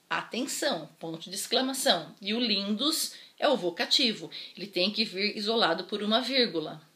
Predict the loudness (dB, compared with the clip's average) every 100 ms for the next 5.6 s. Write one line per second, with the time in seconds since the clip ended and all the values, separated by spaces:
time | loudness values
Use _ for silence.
0 | _ 0 4 4 2 -10 -16 -18 _ 6
1 | 6 6 -2 -2 -2 0 4 4 4 4
2 | 4 4 2 -2 0 0 0 2 0 0
3 | 0 0 2 2 2 2 2 -2 -8 -14
4 | -8 -8 -8 -16 _ _ _ -6 2 6
5 | 8 8 4 -2 -4